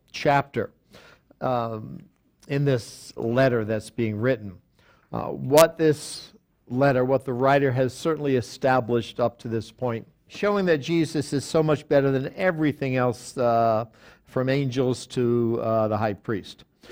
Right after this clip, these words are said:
Now, many of the Jewish people thought it, at this time, thought it was by the works of the law, uh, that, uh, m-, made one right with God. Nothing has changed down through the years. You could say that not only of the Jewish world today,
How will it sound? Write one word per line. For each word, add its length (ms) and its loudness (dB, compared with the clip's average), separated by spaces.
Now, 220 4
many 320 2
of 100 0
the 80 0
Jewish 380 2
people 300 0
thought 320 6
it, 80 0
at 160 0
this 160 -2
time, 300 2
thought 180 4
it 60 4
was 260 2
by 280 2
the 120 -2
works 340 -2
of 100 0
the 80 0
law, 440 10
uh, 460 4
that, 400 2
uh, 260 -20
m-, 340 -8
made 220 2
one 240 2
right 260 -2
with 200 -6
God. 320 0
Nothing 260 -2
has 140 -4
changed 400 -4
down 200 0
through 180 -4
the 60 -2
years. 380 0
You 140 -4
could 160 -4
say 240 0
that 240 -2
not 200 0
only 220 0
of 100 -4
the 60 -8
Jewish 420 -2
world 280 0
today, 400 0